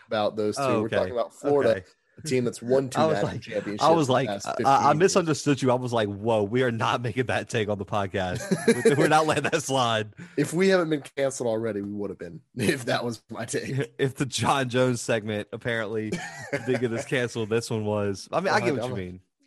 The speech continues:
Speaker 1: Yeah.
Speaker 2: I got what you mean there. I mean, I just, I feel like he's been the best player in college football all year, man. Eh, like, how do you, and also it's about storylines, Brandon. You know this, it's about storylines.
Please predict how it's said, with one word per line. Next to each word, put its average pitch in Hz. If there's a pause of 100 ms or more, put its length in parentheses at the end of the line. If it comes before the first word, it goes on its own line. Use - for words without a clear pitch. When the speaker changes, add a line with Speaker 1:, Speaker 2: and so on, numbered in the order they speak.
(240)
Speaker 1:
Yeah. 98 (220)
Speaker 2:
I 127
got 117
what 101
you 101
mean 98
there. 92
I 110
mean, 120 (480)
I 131
just, 131
I 127
feel 160
like 147
he's 135
been 143
the 139
best 127
player 131
in 117
college 110
football 113
all 104
year, 104
man. 98 (400)
Eh, 117
like, 110
how 131
do 131
you, 127 (380)
and 185 (100)
also 120
it's 107
about 117
storylines, 107
Brandon. 92
You 113
know 127
this, 107
it's 98
about 104
storylines. 95